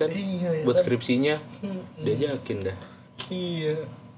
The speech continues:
Speaker 2: Oke, itu tadi dia mabok sambil sidang. Itu yang low. Ada lagi, Dan?
Speaker 1: Ada lagi yang paling bawah.
Speaker 2: Ini
Speaker 1: Ini yang
Speaker 2: super
Speaker 1: paling,
Speaker 2: low,
Speaker 1: paling
Speaker 2: apa
Speaker 1: murah,
Speaker 2: parah?
Speaker 1: murah banget,
Speaker 2: Apa paling
Speaker 1: murah
Speaker 2: murah?
Speaker 1: banget.
Speaker 2: Paling murah.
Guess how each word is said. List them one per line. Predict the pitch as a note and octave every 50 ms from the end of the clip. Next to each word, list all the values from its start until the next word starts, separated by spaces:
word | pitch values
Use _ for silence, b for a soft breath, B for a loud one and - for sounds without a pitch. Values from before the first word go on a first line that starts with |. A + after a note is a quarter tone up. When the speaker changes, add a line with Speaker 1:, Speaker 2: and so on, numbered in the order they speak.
| - - - - - - - - - - - - - - - - - - - - - - - - - - - - - - - - -
Speaker 2:
Oke, | - A#2+ A#2 - C3 A#2+ A2+
itu | - - - -
tadi | - - A#2 A2+ B2 B2+ A#2+
dia | A#2 B2 A#2+
mabok | A2 G#2 F#2+ - - A#2 A2+ - - - - - - - - - - -
sambil | - A2+ G#2 G#2
sidang. | G2+ - - A2+ A2+ - - - - - - - - - - - - - - - - - -
Itu | A2+ - -
yang | C#3 B2+ A#2 G#2+ G2+
low. | G2 - E2 - - - - - - - - - - - - - - - - - - - - -
Ada | - G#2 G2 G2+ F#2+
lagi, | G2 A#2 C3
Dan? | C3 D#3 D#3 D3+ - - - - - - - - - - - -
Speaker 1:
Ada | - A#2+ D#3
lagi | E3+ D#3+ D3+
yang | C#3+ C3+
paling | C3+ B2+ B2+
bawah. | C3 C3 B2 A2+ A2 - - - - - - - - - - - - A#2+
Speaker 2:
Ini | B2+
Speaker 1:
Ini | C#3+ -
yang | A#3+ C#3 -
Speaker 2:
super | C#3 B2+
Speaker 1:
paling, | B2 C3 C#3+
Speaker 2:
low, | D3+
Speaker 1:
paling | D3 A#2+ B2 C3 D3 D#3 D#3+ D#3 D#3 D3+
Speaker 2:
apa | C#3 C3+
Speaker 1:
murah, | B2+ B2+ A#2+ A#2
Speaker 2:
parah? | - A#2 A2+ A2+
Speaker 1:
murah | A2 A2 A2
banget, | A#2 G#2+ G#2+ G#2+ A2+
Speaker 2:
Apa |
paling | A2+ A#2+ C#3
Speaker 1:
murah | D3
Speaker 2:
murah? | D#3+ D#3 D3+ - -
Speaker 1:
banget. | - B2 B2 A2+ -
Speaker 2:
Paling | - - -
murah. | - -